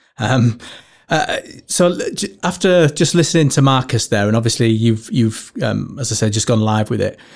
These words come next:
Um, yeah, wh-, what does that make you think about then in terms of how you're, um, kind of s-, submitting data and the benefits you might see as an organisation?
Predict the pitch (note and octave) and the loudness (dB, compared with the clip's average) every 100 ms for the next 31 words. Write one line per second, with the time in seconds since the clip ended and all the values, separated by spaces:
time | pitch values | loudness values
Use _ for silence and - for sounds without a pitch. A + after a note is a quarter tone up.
0 | - - - B2 C3 C3 - _ _ _ | -20 -16 -4 0 2 0 -4 _ _ _
1 | _ _ _ _ _ - - - - - | _ _ _ _ _ -16 -10 -8 -8 -10
2 | - B3+ F#3+ F#3+ F#3 D3+ D#3+ D3+ - C#3+ | -10 -8 -4 -2 0 2 0 -2 -2 0
3 | C#3+ - D3 C3+ B2+ A2+ A2+ G#2+ G#2 G#2 | 0 2 2 2 0 -2 -2 0 0 0
4 | G#2 - A#2+ A2+ G#2+ - A#2 A#2 A2+ G#2+ | -2 0 0 0 -2 -2 0 2 2 2
5 | G#2 G#2 - G#2+ G#2 G#2+ - A#2 G#2 B2 | 0 -2 -6 -6 -4 -4 -4 -2 -2 -6
6 | B2+ D3+ _ _ _ _ _ _ _ _ | -12 -14 _ _ _ _ _ _ _ _
7 | - - - - - A#2+ A2+ A2+ A2 G#2+ | -20 -12 -10 -4 0 0 0 0 0 0
8 | G2+ A2 A2 A#2 A2 - - A2+ A2 G#2+ | 0 2 2 2 0 -2 0 0 0 -2
9 | G#2+ G#2 G#2 G2+ G#2 G2 G2+ G2+ - | -2 0 0 -2 -2 -2 -4 -4 -6